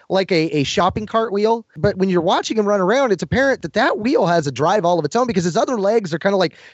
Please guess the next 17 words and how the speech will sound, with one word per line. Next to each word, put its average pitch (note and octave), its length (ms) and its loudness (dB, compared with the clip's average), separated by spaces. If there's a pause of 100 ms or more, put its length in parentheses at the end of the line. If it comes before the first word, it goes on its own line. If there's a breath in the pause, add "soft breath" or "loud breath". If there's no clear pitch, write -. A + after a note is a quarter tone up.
dangling A3 420 0
behind F3 320 0
him F#3 120 0
like D#3 160 0
it's - 80 -8
a D3 60 -4
cape. E3 340 -2
It's - 120 -14
kinda G3+ 140 -2
like, F#3 240 0 (320 loud breath)
it's - 160 -4
like A3 100 0
he's G#3 140 0
a, G3+ 200 0
a D#3 200 2
motorized A3+ 640 0 (480)
unicycle, B2 640 -2